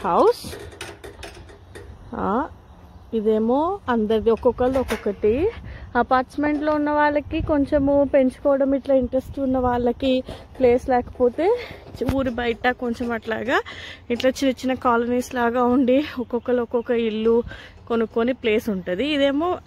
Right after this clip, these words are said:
అందరి పిల్లలు ఆడుకునేది, ఇది అందరిది. ఆ, మా సమ్మర్ హౌస్కి వెళ్దాం. నాకు ఇద్దరు పిల్లలు, నాకు అసలు ఎక్కువ టైం లేదు, but ఉన్న దాంట్లో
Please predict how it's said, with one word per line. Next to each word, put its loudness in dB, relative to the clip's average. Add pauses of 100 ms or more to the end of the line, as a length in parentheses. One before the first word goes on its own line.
(100)
అందరి 2
పిల్లలు 0
ఆడుకునేది, 0 (300)
ఇది -4
అందరిది. 0 (1800)
ఆ, 6
మా 6
సమ్మర్ 2
హౌస్కి 0
వెళ్దాం. 4 (840)
నాకు 2
ఇద్దరు 4
పిల్లలు, 4
నాకు 0
అసలు 0
ఎక్కువ -2
టైం 2
లేదు, 2
but 2
ఉన్న 6
దాంట్లో 2